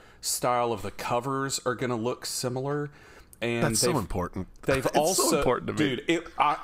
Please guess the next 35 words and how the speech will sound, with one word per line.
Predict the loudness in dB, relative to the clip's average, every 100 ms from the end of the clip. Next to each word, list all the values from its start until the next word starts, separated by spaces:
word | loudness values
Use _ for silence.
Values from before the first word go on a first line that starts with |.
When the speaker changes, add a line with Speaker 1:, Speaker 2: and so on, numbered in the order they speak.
| 0
Speaker 1:
I | 2
wish | 4 2 2
I | 2
could | 0
show | 0 0 0
you | 0 0 0
my | 0 0
bookshelf, | -2 -4 -4 -2 -2 -2 -2
but, | -2
like, | 0 0 -2 -8 -14 -16 -14
you | -4 0 0
would | 2 0 2
not | 2 2 0
know, | 0 2 2 0 -4 -12 -2
"Oh, | 2 2 2
that | 0
was | 0 -2
a |
book | 0 -2 0
that | -2
was | -2 -2
originally | 0 -2 0 -2
written | 0 -2 -2 -2
in, | 0
like, | 0 -2 -4
nineteen | -4 -6 -4 -2 0
ninety-nine." | 0 0 -2 -2 0 -2 -2 -6 -12 -20 -20 -20 -20 -4
It, | 2 2
Speaker 2:
Oh, | 4
Speaker 1:
'cause | 4 4
Speaker 2:
wow. | 2
Speaker 1:
it | 2
just, | 0 0
it | -2 0
looks | 0 0 -2 -4 -4 -6